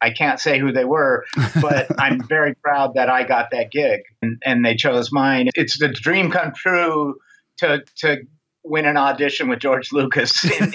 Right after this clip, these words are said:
Speaker 2: <laughs>
Speaker 1: you know, in Star Wars. I mean, for heaven's sake, <laughs> that's okay, right?
Speaker 2: <laughs> Right.
Speaker 1: So once I, I had the gig, then I started working with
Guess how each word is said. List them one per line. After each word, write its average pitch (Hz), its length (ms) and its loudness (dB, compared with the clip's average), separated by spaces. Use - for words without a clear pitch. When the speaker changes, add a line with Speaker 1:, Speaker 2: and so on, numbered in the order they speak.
Speaker 2:
<laughs> - 100 0
Speaker 1:
you 151 100 0
know, 143 200 0
in 139 380 0
Star 175 360 0
Wars. 135 380 0
I 147 80 2
mean, 147 340 -6
for 139 200 -2
heaven's 160 360 2
sake, 151 280 -4
<laughs> - 480 -8
that's 185 200 0
okay, 165 460 2
right? 185 380 0
Speaker 2:
<laughs> - 400 -4
Right. 120 460 0
Speaker 1:
So 170 320 -2
once 185 260 -2
I, 170 220 0
I 165 240 2
had 190 260 2
the 196 60 -2
gig, 151 400 -2
then 160 300 0
I 151 100 2
started 160 380 0
working 165 420 0
with 156 180 0